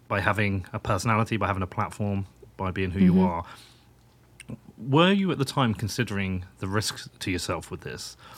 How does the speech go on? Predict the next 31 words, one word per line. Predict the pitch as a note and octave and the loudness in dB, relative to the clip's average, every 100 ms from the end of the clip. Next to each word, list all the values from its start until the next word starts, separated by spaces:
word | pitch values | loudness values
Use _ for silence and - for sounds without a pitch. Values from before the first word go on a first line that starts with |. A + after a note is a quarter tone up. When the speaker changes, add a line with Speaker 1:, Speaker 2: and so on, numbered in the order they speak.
| - | -8
Speaker 1:
or | A2 G#2 G2 G2 - - | -2 2 2 0 -6 -8
was | G#2+ | -6
it | G2 | -4
very | G2+ G2+ | 0 0
just | F#2+ F#2 | 0 0
natural? | G2+ - G2+ F#2+ G2 - _ - | -2 -2 -4 -6 -8 -16 _ -6
Because | A2+ A#2+ | -2 2
obviously, | C3 C3+ C#3+ A#2+ A2+ G2 - - - _ - | 4 2 0 0 0 0 -6 -18 -20 _ -6
putting | - A2+ | 0 0
yourself | - G2 | 2 -2
at | F#2+ | -2
the | - | -4
forefront, | G#2 F2+ F#2 | -6 -4 -4
you're | F#2 | -4
putting | F#2+ A2 | -4 -4
yourself | G2+ A2 F#2+ | -4 -4 -4
at | G2+ | 2
multiple | A#2 B2 - G2+ | 2 2 0 -6
different | F#2+ - - | -6 -10 -14
risks. | F2 - | -12 0
Speaker 2:
Mm-hmm. | F3+ E3+ E3+ D3 - - - - - - - - - - - - - - - - | 4 6 4 0 -6 -20 -20 -20 -18 -18 -20 -20 -20 -20 -20 -20 -20 -20 -2 8
I | A#3 | 12
made | B3 B3 D#4 G#3 | 12 12 12 10
my | G3 | 10
decision | F3 E3+ G3+ F#3 F#3 F3+ | 10 8 6 6 6 4
to | - - F3 D#3+ D3+ - - - - - - | 4 4 6 6 2 -2 -12 -20 -20 -20 -10
stand | - - - F#3 F#3 E3+ | -4 2 6 8 8 6
with | D#3+ D3+ D3 D3 | 4 2 0 -2
the | |
people | C#3+ A3 A3+ A3 D#3+ D#3 D#3 - - _ - | 0 2 2 2 2 2 0 -6 -20 _ -10
um, | C3+ - - | -6 -6 -8